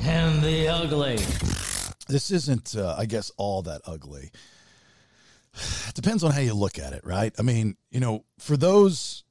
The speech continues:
Speaker 2: that are meat eaters, you don't like the plant-based stuff. I don't care either way. But I guess there's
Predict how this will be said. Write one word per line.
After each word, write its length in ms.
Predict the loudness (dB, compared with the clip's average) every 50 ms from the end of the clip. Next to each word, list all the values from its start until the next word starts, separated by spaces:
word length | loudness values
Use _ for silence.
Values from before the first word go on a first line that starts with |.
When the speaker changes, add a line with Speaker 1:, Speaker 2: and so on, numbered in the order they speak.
| _ -8
Speaker 2:
that 560 | -4 -2 -2 0 0 -2 -4 -6 -8 -10 -12 -14 _ _ _ _
are 360 | 0 2 4 4 4 2 2 2
meat 280 | 4 4 4 4 4 2
eaters, 580 | -2 -2 -4 -6 -6 -6 -6 -8 -10 -12 -16 -18 _ _
you 100 | -2 2
don't 160 | 4 4 4 4
like 200 | 2 0 0 -2
the 80 | -4
plant-based 680 | -4 0 2 4 4 2 0 -4 -8 -10 -8 -8 -10 -10
stuff. 440 | -8 -10 -10 -10 -12 -14 -14 -16 -20 -16 -8 -4
I 120 | -2 0
don't 220 | 2 2 0 -2 -4
care 300 | -6 -6 -6 -6 -6 -8 -10
either 240 | -10 -10 -10 -10
way. 300 | -10 -12 -12 -14 -16 -16 -18 -20 -20 -20 -20 -20 -20 -20 _ _ _ 0
But 100 | 0 0
I 100 | 0 -2
guess 420 | -4 -4 -2 -2 -2 -2 -4 -2
there's 460 | 0 0 2 2 2 0 0 -4 -6